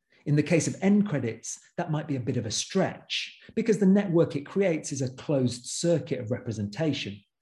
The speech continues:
It settles its own bigger picture, if you like. But this stretch to an actual networking of documents is the one that I think my final subset of examples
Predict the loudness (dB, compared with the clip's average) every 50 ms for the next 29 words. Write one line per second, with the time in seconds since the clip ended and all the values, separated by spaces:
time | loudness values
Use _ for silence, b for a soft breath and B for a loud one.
0 | B B B B B B 0 2 2 2 2 2 2 2 2 2 2 2 0 0
1 | 0 0 0 0 -2 -6 -12 _ _ _ 2 2 4 2 0 0 2 0 0 0
2 | 0 -6 -6 -6 -8 -10 -12 -12 -10 -6 -6 -6 -6 -6 -10 -14 -18 _ _ _
3 | _ _ _ _ -20 -20 -20 -20 _ _ _ _ _ _ -20 -18 B B B B
4 | B -4 -2 0 0 0 0 -2 -2 0 0 0 0 0 -2 -6 -6 -4 -2 0
5 | 0 0 0 -2 -6 -8 -8 -8 -6 -4 -4 -2 0 0 2 2 2 0 0 0
6 | 0 0 0 0 -2 -2 -2 -2 -2 -2 -2 -2 -4 -4 -4 -4 -2 0 0 2
7 | 0 -2 -4 -8 -12 -14 -16 -16 B B B B B 0 4 4 4 4 4 2
8 | 2 2 2 0 -2 -4 -6 -6 -8 -6 -6 -8 -8 -8 -10 -10 -10 -8 -6 -4
9 | -2 -2 -2 -4 -2 -4 -4 -4 -4 -6 -8 -8 -6 -6 -6 -4 -2 -2 -2 -2
10 | -4 -4 -4 -4 -4 -6 -6 -10